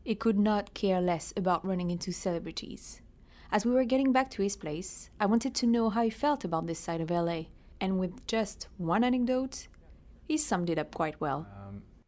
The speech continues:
Speaker 2: yeah, I remember when we went, the first time took someone to the, uh, Hollywood Walk of Fame, I saw this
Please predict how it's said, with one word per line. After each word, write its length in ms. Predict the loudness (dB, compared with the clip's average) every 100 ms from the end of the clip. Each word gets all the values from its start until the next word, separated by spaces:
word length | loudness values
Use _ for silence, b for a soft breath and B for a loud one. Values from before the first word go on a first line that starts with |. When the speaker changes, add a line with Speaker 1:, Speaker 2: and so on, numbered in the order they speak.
| 0
Speaker 2:
yeah, 160 | 6 6
I 20 |
remember 480 | 8 6 6 8 8
when 260 | 6 6
we 120 | 4 2
went, 400 | 2 0 -2 -8 B B B
the 100 | -4
first 260 | 4 4 6
time 180 | 4 4
took 180 | 0 0
someone 520 | 0 2 2 0 -4 -6
to 140 | -4
the, 140 | -2 -2 -4 -12
uh, 180 | -14 -14 -6
Hollywood 400 | 0 2 2 2
Walk 220 | 0 0
of 100 | -4
Fame, 440 | -4 -2 0 -2 -6 b b b b -6
I 80 | -6
saw 260 | 2 2 4
this 600 | 2 0 -2 -10 -14